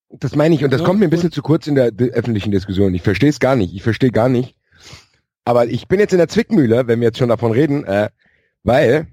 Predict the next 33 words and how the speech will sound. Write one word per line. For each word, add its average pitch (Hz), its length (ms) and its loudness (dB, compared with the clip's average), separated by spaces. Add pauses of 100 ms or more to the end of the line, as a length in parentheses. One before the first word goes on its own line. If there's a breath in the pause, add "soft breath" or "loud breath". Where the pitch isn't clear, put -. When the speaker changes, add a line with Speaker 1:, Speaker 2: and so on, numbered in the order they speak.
(240)
Speaker 1:
die 110 160 -4
Eintracht 123 380 -2
spielt 110 160 -4
jetzt 104 140 -2
zu 110 80 0
Hause 95 180 -2
gegen 92 260 -8
eben 101 220 0
jenen 95 180 2
H 90 120 0
S 85 120 -4
V 110 200 0
und 110 180 -2
Leipzig 113 340 -2
spielt 107 200 -6
zu 110 80 4
Hause 98 160 0
gegen 98 160 -2
Wolfsburg. 90 520 -4 (380)
Da 95 100 0
kann's 131 340 -2
für 131 180 0
mich, 123 280 -2 (100)
ich 98 220 -12
weiß 110 180 0
gar 120 120 0
nicht 113 160 -4
genau, 113 200 0
was 98 140 -2
ich 85 80 -14
jetzt 104 180 0
hoffen 143 200 0
soll. 78 240 0